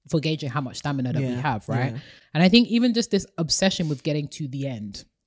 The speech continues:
Speaker 1: We've spoken about this at length before, but sometimes it's not about getting to the end. Sometimes it's just getting far enough for the
Speaker 2: Facts.
Speaker 1: day,
Speaker 2: <laughs>
Speaker 1: and then getting
Speaker 2: Please.
Speaker 1: far enough for the next day, and then
Speaker 2: Facts.
Speaker 1: getting far enough for the next month,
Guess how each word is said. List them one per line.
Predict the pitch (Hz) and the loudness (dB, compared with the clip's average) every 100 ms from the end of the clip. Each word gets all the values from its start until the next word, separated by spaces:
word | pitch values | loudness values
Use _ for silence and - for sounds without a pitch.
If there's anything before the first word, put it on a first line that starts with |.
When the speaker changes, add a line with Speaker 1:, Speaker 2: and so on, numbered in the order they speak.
| _ - - - - _ _ _ _ _ _ _ _ _ - - | _ -20 -20 -20 -20 _ _ _ _ _ _ _ _ _ -20 8
Speaker 1:
We've | 214 233 | 10 12
spoken | 269 330 320 | 12 10 8
about | 220 175 | 4 0
this | 175 170 | -2 -4
at | 131 | -4
length | 160 151 - | -4 -4 -8
before, | - 180 147 | -4 0 0
but | 123 113 | -2 0
sometimes | 208 247 277 247 | 2 2 2 0
it's | 214 175 | 0 0
not | 208 - | -2 -4
about | 156 185 156 | -4 -4 -4
getting | 175 175 147 | -2 -2 -4
to | - 165 | -6 -4
the | 131 - | -4 -2
end. | 156 139 107 - - - | -2 -2 -2 -10 -16 0
Sometimes | 202 254 277 240 | 4 4 4 2
it's | 202 165 | 2 0
just | - 208 | -4 -4
getting | - 190 143 | 0 0 0
far | - 180 143 | 0 0 0
enough | 151 135 - | 0 -2 -2
for | 151 | -2
the | 131 | -2
Speaker 2:
Facts. | 117 | 0
Speaker 1:
day, | 131 135 233 - | -2 -2 -4 -10
Speaker 2:
<laughs> | - 202 233 - 175 143 | -6 0 2 2 -2 -2
Speaker 1:
and | 160 | 0
then | 170 | 0
getting | 151 185 190 | 2 4 4
Speaker 2:
Please. | |
Speaker 1:
far | - 180 | 4 2
enough | 170 165 170 | 2 0 -4
for | - | -6
the | 131 | -4
next | 120 139 - | -4 -4 -2
day, | 175 180 208 | 0 0 0
and | 151 | 0
then | 143 | 0
Speaker 2:
Facts. | |
Speaker 1:
getting | 165 196 | 2 0
far | 190 185 | 0 -2
enough | 170 170 156 | -4 -4 -6
for | 160 | -6
the | 147 | -6
next | 151 - 139 | -6 -8 -6
month, | 131 156 | -2 0